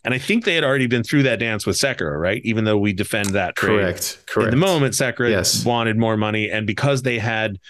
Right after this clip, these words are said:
Speaker 1: given Gaborik the extension and they had bought out Green at that point, I believe,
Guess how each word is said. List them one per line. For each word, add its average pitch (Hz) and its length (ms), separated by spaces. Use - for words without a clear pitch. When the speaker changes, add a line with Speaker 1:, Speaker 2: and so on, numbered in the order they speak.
Speaker 1:
given 156 300
Gaborik 120 460
the 107 120
extension 151 720
and 110 300
they 110 80
had 104 140
bought 113 200
out 101 240
Green 135 320
at 131 100
that 120 200
point, 123 300
I 117 100
believe, 117 640